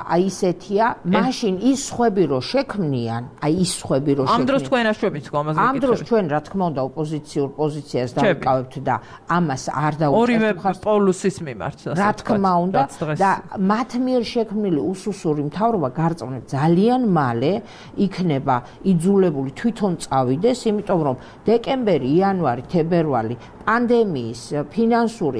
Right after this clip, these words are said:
Speaker 1: ეკონომიკური კრიზისის პირობებში მართვას ვერ შეძლებს და ამიტომ ორგვარად არის მოსალოდნელი, რომ ვადამდელი
Speaker 2: რომ
Speaker 1: საკ-
Speaker 2: შემოგთავაზონ იმ, კაბინეტში მინისტრობა?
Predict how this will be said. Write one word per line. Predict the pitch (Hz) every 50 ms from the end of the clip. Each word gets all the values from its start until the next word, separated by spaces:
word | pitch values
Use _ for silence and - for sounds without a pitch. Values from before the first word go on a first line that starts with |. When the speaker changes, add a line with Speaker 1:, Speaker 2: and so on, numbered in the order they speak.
| 127 156
Speaker 1:
ეკონომიკური | 175 - - 220 226 233 220 220 214 220 - 165 147 -
კრიზისის | - - 175 196 202 185 - 175 135 - - -
პირობებში | - 160 180 196 240 247 220 202 160 135 - - 139 113 - - - - -
მართვას | 165 170 190 208 196 - 170 123 110 - - 113
ვერ | - 170 190 202
შეძლებს | 190 - - 131 110 107 - - 127 127 147 - -
და | 220 160 147 208
ამიტომ | 247 294 285 - - 123 131 - - - - -
ორგვარად | - 190 214 233 208 208 240 220 220 208 190 165
არის | 151 127 123 117 135
მოსალოდნელი, | 143 151 151 - - 160 143 143 143 135 - 151 143 143 147 160 180 185
რომ | 202 226 208
ვადამდელი | 160 151 156 151 170 160 165 160 220
Speaker 2:
რომ | 254 294 294
Speaker 1:
საკ- | -
Speaker 2:
შემოგთავაზონ | 359 320 311 302 - 330 311 277 262 247 233 233 220
იმ, | 220 214 180 - 175 180 180
კაბინეტში | 180 190 190 190 190 185 185 185 - 196
მინისტრობა? | 180 165 170 170 - - - 151 147 165